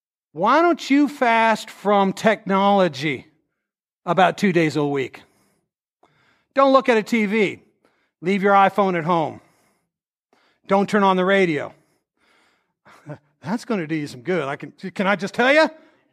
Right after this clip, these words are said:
That'll do your spiritual life some good. And by the way, every kid here, every teenager here could do the same thing, and it'd do you some, it'd, be, it'd just be great benefit to you. So you could do that. Or you could say, I, I love what, t-, they went out to Anthony one time in the desert.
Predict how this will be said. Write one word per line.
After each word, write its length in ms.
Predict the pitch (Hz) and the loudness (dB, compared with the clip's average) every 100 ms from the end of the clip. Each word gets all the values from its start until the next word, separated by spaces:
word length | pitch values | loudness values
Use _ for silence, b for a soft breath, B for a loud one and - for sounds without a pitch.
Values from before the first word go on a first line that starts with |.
| _ 151 | _ -4
That'll 360 | 214 233 330 | 2 4 4
do 40 | 254 | 2
your 100 | 220 | 0
spiritual 380 | - 233 202 214 | 0 0 2 2
life 180 | 214 | 2
some 140 | - 180 | 0 2
good. 420 | 330 370 294 190 - _ _ _ _ _ _ _ _ _ _ _ _ 190 | 6 8 6 2 -10 _ _ _ _ _ _ _ _ _ _ _ _ -6
And 180 | 190 | -2
by 140 | 208 214 | 0 2
the 80 | 226 | 4
way, 320 | 240 151 - _ _ _ _ _ - | 4 0 -4 _ _ _ _ _ -10
every 260 | 156 175 | -6 -4
kid 280 | 170 208 202 | 0 2 4
here, 120 | 202 | 4
every 160 | 196 196 | 2 0
teenager 440 | 214 208 202 190 | 0 0 0 2
here 140 | 202 202 | 0 0
could 120 | 165 | 0
do 100 | 175 | -2
the 120 | 151 | -2
same 480 | - 165 180 196 190 | -6 -2 0 0 0
thing, 360 | 196 185 196 | 2 2 2
and 80 | 160 | 0
it'd 120 | 143 | -2
do 80 | 147 | -2
you 240 | 160 160 156 | -2 -2 -6
some, 220 | 139 127 b b b b b _ 151 139 _ 147 | -10 -14 b b b b b _ _ -20 _ -20
it'd, 180 | 131 | -16
be, 100 | 139 | -14
it'd 300 | 139 131 147 | -14 -12 -12
just 200 | 135 - | -10 -10
be 200 | 151 131 - - | -10 -12 -14 -8
great 240 | 165 147 | -4 -2
benefit 400 | 120 139 120 - | -2 -6 -6 -12
to 100 | - | -10
you. 120 | - - _ _ _ _ _ b b | -12 -14 _ _ _ _ _ b b
So 160 | - 202 | 0 2
you 120 | 208 | 2
could 120 | 190 | 2
do 120 | 220 | 2
that. 300 | 294 254 - b b b | 4 4 0 b b b
Or 160 | 180 | 2
you 80 | 196 | 2
could 140 | 208 | 0
say, 340 | - 208 233 190 | 0 2 2 0
I, 240 | 170 185 202 | -4 -2 2
I 20 | |
love 220 | 208 247 | 4 4
what, 160 | 202 170 | 2 -2
t-, 80 | |
they 120 | 143 180 | -4 0
went 200 | 247 233 | 2 2
out 140 | 220 | 0
to 120 | 175 | -2
Anthony 320 | 190 202 185 | -2 0 0
one 160 | 160 151 | 0 -2
time 220 | 170 147 | 0 0
in 60 | 139 | -2
the 80 | 131 | -2
desert. 340 | 151 123 | -4 -4